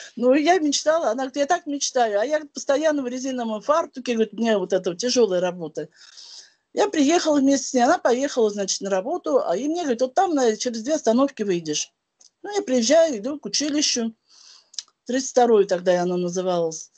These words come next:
Подхожу, и идет девушка. Я говорю: «Скажите, пожалуйста, а где здесь приемная комиссия, документы сдать?» Она мне говорит: «А на кого вы хотели бы?» Я говорю: «Крановщиц-, ой, на эту, на лаборантку». Она говорит: «Ой, да вы что?» — говорит.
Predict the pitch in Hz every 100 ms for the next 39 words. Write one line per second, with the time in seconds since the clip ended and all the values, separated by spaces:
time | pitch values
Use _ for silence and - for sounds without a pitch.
0 | - - - _ 214 - 233 233 349 359
1 | 359 - 247 277 285 320 254 254 170 170
2 | - 156 160 160 _ - 185 220 226 233
3 | 226 311 381 - - 220 220 190 208 262
4 | 359 302 - 233 233 214 202 220 226 190
5 | - 175 165 196 226 208 175 170 170 156
6 | - _ - _ - 190 226 240 240 226
7 | 226 214 202 - 330 339 349 254 196 214
8 | 208 196 175 160 160 - _ _ - 208
9 | 208 214 202 - - 277 381 359 - 269
10 | - - 214 185 180 302 247 - 165 165
11 | 294 339 359 285 196 - 170 - 226 233
12 | 226 208 277 254 262 302 302 277 226 185
13 | 175 170